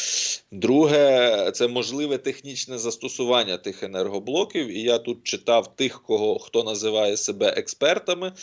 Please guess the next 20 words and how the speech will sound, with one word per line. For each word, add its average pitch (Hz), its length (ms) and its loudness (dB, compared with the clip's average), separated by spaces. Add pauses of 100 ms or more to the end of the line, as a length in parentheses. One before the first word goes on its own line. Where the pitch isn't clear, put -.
(340)
І 113 120 -4
я 123 400 4
читав 123 460 -8
дві 139 220 -12
думки. 92 540 -16
Одна 107 300 -10
думка, 104 360 -8
що - 260 -8
ми 107 140 -4
зможемо 107 520 0
їх 151 200 -4
використати, 170 720 -4
інша 113 300 -2
думка, 117 340 0
що 110 200 -4
ми 117 120 -6
не 117 260 2
зможемо 73 520 -8
їх - 180 -10
використати. - 760 -8